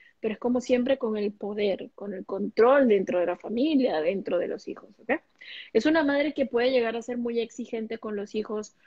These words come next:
por ejemplo, en las notas escolares, en la not-, las notas, las calificaciones en los estudios.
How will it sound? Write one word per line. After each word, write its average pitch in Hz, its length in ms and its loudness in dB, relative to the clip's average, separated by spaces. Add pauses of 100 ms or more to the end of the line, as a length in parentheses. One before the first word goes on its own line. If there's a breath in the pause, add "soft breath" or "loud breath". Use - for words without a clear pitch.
(140)
por 226 120 0
ejemplo, 226 440 -2
en 220 80 2
las 208 160 -2
notas 233 440 -2
escolares, 226 800 0 (280 soft breath)
en 208 120 -2
la 202 120 0
not-, 254 260 -2
las 208 240 -2
notas, 247 440 2
las 233 160 -4
calificaciones 226 920 -4
en 208 100 -2
los 208 140 -8
estudios. 208 640 4